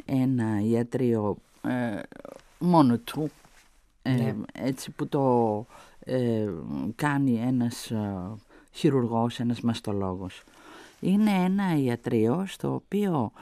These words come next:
Speaker 1: ε, εφαρμόζεται μία διεπιστημονική προσέγγιση του ασθενή.
Speaker 2: Μμμ.
Speaker 1: Αυτό σημαίνει ότι είναι ένα team, μία ομάδα γιατρών που αποτελείται από χειρουργούς,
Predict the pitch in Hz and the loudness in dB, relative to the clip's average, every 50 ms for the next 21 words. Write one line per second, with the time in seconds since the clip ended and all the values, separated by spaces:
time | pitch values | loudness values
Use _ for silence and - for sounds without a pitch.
0 | - - - - - - _ _ - - 135 131 123 120 113 110 95 - - 127 | -20 -20 -20 -20 -20 -20 _ _ -8 -2 0 2 2 2 2 2 0 -2 -4 -4
1 | - 143 127 123 135 147 165 190 185 214 185 - 175 160 156 165 175 190 180 151 | -2 -2 -2 0 2 2 2 2 0 -2 -2 -2 0 0 0 0 0 0 -2 -2
2 | 143 135 143 170 160 147 139 131 - 143 - - - 139 131 123 120 120 120 - | -2 2 4 4 6 6 4 0 -2 -8 -10 -8 -4 -2 0 0 0 0 -2 -4
3 | - - 90 180 180 175 165 - - - 139 139 127 - - 135 143 143 147 151 | -4 -2 -2 0 0 -2 -4 -4 -4 -4 -4 -2 -2 -2 -2 -2 0 0 0 -2
4 | 143 - - 170 175 180 - - - 131 131 - - - 127 117 101 92 90 - | -4 -4 -4 -4 -4 -4 -6 -6 -4 -4 -4 -4 -4 -4 -2 -2 -2 -2 -4 -8
5 | _ _ _ _ _ - - - - - 123 107 95 135 139 - - - - 131 | _ _ _ _ _ -20 -20 -18 -12 -10 -10 -8 -8 -10 -12 -12 -8 -2 0 0
6 | 127 - - - 190 190 180 - - 156 151 151 156 156 151 135 123 120 117 117 | 0 -2 -2 0 0 0 0 0 -2 0 0 2 2 0 0 0 0 0 0 0
7 | 110 - - 123 113 110 - - - 135 147 147 143 131 113 104 98 98 - - | -2 -2 -4 -4 -4 -4 -4 -4 -2 0 0 2 2 0 0 -2 -4 -4 -4 -4
8 | 120 113 113 104 95 85 - - _ _ - - 117 117 131 185 202 - - 131 | -2 0 0 0 -2 -4 -6 -10 _ _ 2 6 6 6 6 6 2 -2 -4 -2
9 | 135 131 120 107 98 92 90 87 90 87 87 87 - 131 175 240 - _ _ - | 0 0 2 2 2 2 2 2 0 0 -2 -2 -4 -4 -4 -6 -10 _ _ -20
10 | - - - - _ - 127 120 101 - - 98 95 98 127 156 - - - - | -20 -20 -20 -12 _ -2 -2 -2 0 0 2 2 2 2 2 -2 -6 -12 -20 -20
11 | - - - - - - - _ - 151 139 - 139 131 135 131 123 131 131 123 | -20 -20 -20 -20 -20 -20 -12 _ -4 -4 -2 -2 -2 -2 0 0 0 0 0 -2
12 | - 127 127 131 127 135 123 - - 123 131 131 127 123 127 123 - - - 135 | -2 -4 -4 -4 -4 -6 -6 -6 -4 -4 -2 -2 -2 -2 -4 -6 -6 -4 -4 -2
13 | 135 131 127 131 117 113 107 117 120 - - - | 0 0 0 0 0 0 2 0 0 -4 -8 -14